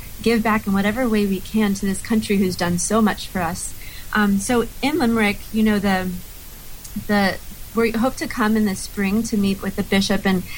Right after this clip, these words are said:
kinda get a better idea of how we can best serve, um, the Diocese of Limerick. But, um, we know one thing is that we, um, we just wanna come to get to know the people, to get to know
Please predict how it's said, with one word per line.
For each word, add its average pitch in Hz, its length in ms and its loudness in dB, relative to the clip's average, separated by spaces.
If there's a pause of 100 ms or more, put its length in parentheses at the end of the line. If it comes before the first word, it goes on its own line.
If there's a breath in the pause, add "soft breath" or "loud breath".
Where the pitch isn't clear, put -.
(140 loud breath)
kinda 262 240 2
get 220 160 2
a 208 60 2
better 208 240 2
idea 202 480 0
of - 240 -8
how - 240 -6
we 214 120 0
can 214 200 0
best 190 320 -2
serve, 202 500 0 (400 loud breath)
um, 190 220 2
the 196 80 0
Diocese 202 560 0
of 180 140 -4
Limerick. 196 340 2 (500 loud breath)
But, 220 260 2
um, 202 300 2
we 226 100 0
know 240 280 2 (120)
one 220 200 2
thing 208 180 0
is 185 180 -4
that 190 160 0
we, 190 400 -2
um, 190 220 -4 (600)
we 214 80 4
just 233 220 2
wanna 214 180 4
come 208 280 2
to 208 100 -2
get 190 200 -4
to 226 140 0
know 185 260 0
the 202 100 2
people, 208 400 0
to 202 80 4
get 196 180 -2
to 220 100 2
know 185 380 4